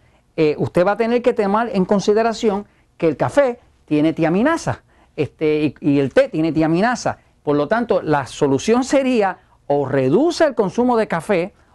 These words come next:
o aumenta la vitamina B uno con su B complex, con su complejo B, de forma de que entonces no tenga las pesadillas y tampoco se le dañe el cuerpo con situaciones como diabetes o el sistema neurológico. Así que esto se los comparto,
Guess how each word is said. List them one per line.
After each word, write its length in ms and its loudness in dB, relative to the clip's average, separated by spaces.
o 260 2
aumenta 640 0
la 100 0
vitamina 500 0
B 140 0
uno 400 -2
con 160 -2
su 280 0
B 220 2
complex, 460 0
con 160 -4
su 100 -4
complejo 460 2
B, 180 -2
de 160 -4
forma 440 -2
de 120 -2
que 60 -4
entonces 260 -4
no 100 -2
tenga 220 -2
las 80 -4
pesadillas 520 0
y 100 0
tampoco 500 -4
se 120 -4
le 100 -2
dañe 220 0
el 120 -2
cuerpo 360 -4
con 160 -4
situaciones 460 -6
como 220 -2
diabetes 460 0
o 60 0
el 60 -4
sistema 420 -4
neurológico. 720 0
Así 220 -6
que 260 -2
esto 260 0
se 100 2
los 100 -2
comparto, 680 -2